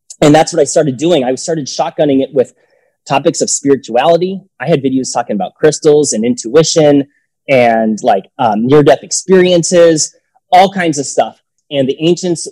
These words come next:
was the most fun topic 'cause I would see other videos like, "Ah, I could do better than this. Come on now." I'm like, so I just kept going at it. I'm like, "All right, you know, just listen to the feedback to an extent and just get better." And so, like, a lot of people will see, like, my videos or my channel and be like, "Oh, wow, you grew pretty quick. You know, you only have so many videos." I'm like, "Well,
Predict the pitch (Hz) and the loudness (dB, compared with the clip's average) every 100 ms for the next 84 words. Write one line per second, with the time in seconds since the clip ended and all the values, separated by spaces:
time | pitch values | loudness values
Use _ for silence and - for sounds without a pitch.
0 | - 151 135 135 131 165 - 175 160 147 | -2 0 2 2 2 2 0 -2 -4 -4
1 | 135 143 147 - - 196 190 - 277 233 | -8 -4 -6 -6 -8 -4 -4 -2 2 2
2 | 180 165 143 131 165 165 165 131 - 156 | 2 0 -2 -6 -6 -8 -8 -10 -8 -6
3 | 139 123 113 104 101 104 - 113 78 73 | -4 -4 -6 -6 -14 -14 -8 -10 -10 -18
4 | 87 117 107 98 - 185 170 175 170 190 | -8 -4 -4 -4 -2 2 2 2 -2 -4
5 | 160 170 202 127 127 135 135 127 160 202 | 2 2 2 -2 -10 -10 -8 -8 -6 -4
6 | 170 - _ _ 139 139 135 147 - 147 | -4 -6 _ _ -8 -8 -8 -12 -8 -8
7 | 143 170 170 170 170 156 156 170 _ - | -8 -4 -4 -4 -6 0 0 0 _ -2
8 | 147 160 170 - 135 127 _ _ _ _ | 0 0 -2 -2 -2 -2 _ _ _ _
9 | _ 156 139 156 - 156 147 196 147 120 | _ 0 0 0 0 -2 2 2 2 0
10 | 120 143 131 120 135 175 147 170 165 160 | -4 -4 -4 -4 -2 -4 -4 -8 0 2
11 | 139 135 - 170 156 156 143 147 156 151 | 2 -2 -4 -2 -2 -2 -6 -4 0 0
12 | 127 135 127 156 151 123 117 214 254 226 | 0 -4 -6 -6 -4 -2 -2 -2 -2 -2
13 | 226 196 185 208 208 214 196 - 220 208 | -4 -4 0 0 0 -6 -6 0 0 0
14 | 185 185 180 196 190 185 - 180 175 196 | -4 -6 -4 -8 -6 -8 -8 -2 0 4
15 | 165 156 151 190 202 196 | 2 2 0 4 4 4